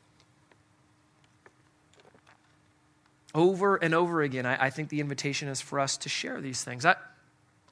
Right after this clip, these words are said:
I'm curious if, if we do a little self-reflection this morning, what, what kinds of things are you repeating these days?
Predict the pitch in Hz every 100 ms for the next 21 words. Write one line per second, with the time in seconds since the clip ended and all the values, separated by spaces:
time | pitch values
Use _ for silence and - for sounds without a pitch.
0 | _ - - - - 202 185 254 294 262
1 | 226 208 202 196 - 214 175 214 202 220
2 | 220 233 208 190 - 208 196 - 165 151
3 | 165 160 160 214 - - - - 320 -
4 | 349 349 247 - 226 190 175 160 147 175
5 | 175 151 127 - 120 98 92 92 - 87
6 | 80 -